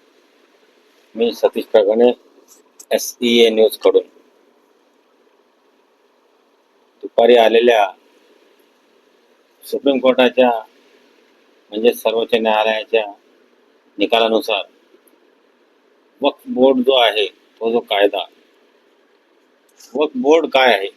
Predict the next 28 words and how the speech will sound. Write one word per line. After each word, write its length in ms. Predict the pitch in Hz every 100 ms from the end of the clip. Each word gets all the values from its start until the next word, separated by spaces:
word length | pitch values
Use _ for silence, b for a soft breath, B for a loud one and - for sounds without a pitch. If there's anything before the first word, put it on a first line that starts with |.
| _ 110
Actually, 420 | 104 135 127 117 117
ह्या 100 | 120
गोष्टी 320 | 120 120 - 127
पहिले 480 | 123 120 127 110 - _ -
आपण 200 | - 113
माहीत 180 | 120 123
करून 160 | 131 120
घेतल्या 260 | 113 110
पाहिजे 300 | 104 101 101
की 220 | - 131 135
वक्फ 240 | 110 143 - _
बोर्ड 200 | 120 127
म्हणजे 260 | 226 95 -
काय, 300 | - - 104
वक्फ 140 | 120 -
म्हणजे 240 | 104 82
काय. 140 | - - _ _ _ _ _ _ _ _ _ _ _ _ _ _ _ _ _ _ _ 127
वक्फ 260 | 156 - -
असं 240 | 120 - 151
आहे 280 | 127 120
की 280 | 127 147 165 - _ _ _ _ _ _ _ _ _ _ _ _ _ _ -
एखादी 440 | 120 139 139 156
मालमत्ता 640 | 156 143 139 147 - - 92 - _ _ _ _ _ _ _ _ _ _ _
कोणी 200 | 131 139
जर 180 | 131 143
दान 300 | 120 127 131
केली 280 | 131 135 135
असेल, 360 | 123 - 101